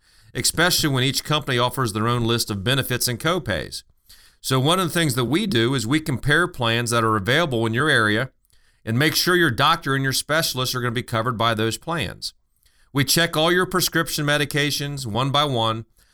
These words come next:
whether for a standalone Part D plan or a Medicare Advantage with prescription benefits.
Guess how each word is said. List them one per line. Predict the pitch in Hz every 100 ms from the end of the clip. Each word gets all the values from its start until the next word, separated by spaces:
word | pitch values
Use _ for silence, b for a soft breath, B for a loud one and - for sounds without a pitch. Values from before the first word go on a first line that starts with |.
| b
whether | - 135 156
for | 156 139
a |
standalone | 127 - 131 147 143 147 143
Part | - 143 113
D | 127 139 139 - _ _
plan | - 131 139
or | 131 131
a |
Medicare | 117 123 131 135 131
Advantage | 139 117 113 117 107
with | 113 -
prescription | 131 - 156 156 104
benefits. | 90 90 87 98 101 -